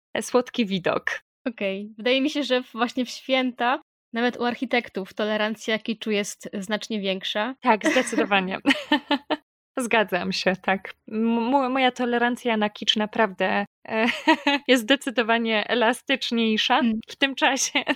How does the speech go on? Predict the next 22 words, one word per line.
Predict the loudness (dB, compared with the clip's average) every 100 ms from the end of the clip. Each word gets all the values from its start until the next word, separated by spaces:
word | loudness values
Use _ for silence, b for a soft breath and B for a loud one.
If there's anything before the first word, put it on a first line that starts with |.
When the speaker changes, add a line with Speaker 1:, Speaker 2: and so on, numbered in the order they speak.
| -2
Speaker 1:
<laughs> | -2 0
Speaker 2:
A | 2 2
czy | 2 2
tam | 2 2
też | -2 -4 -2
właśnie | -4 -2 -2 0
można | 0 0 -2
posłuchać | -2 -4 -2 -2 0
muzyki? | 0 0 -2 -4 -6
Czy | -2
to | 0
jest, | 0 -2 -12 -8
y, | -2 -2 -2 -6 -10
w | -4
związku | -2 -2 -2
z |
tym, | -2 -4
że | -2
każdy | -4 -2
siedzi | -4 -4
w |
samochodzie | -2 -2 -2 -2 0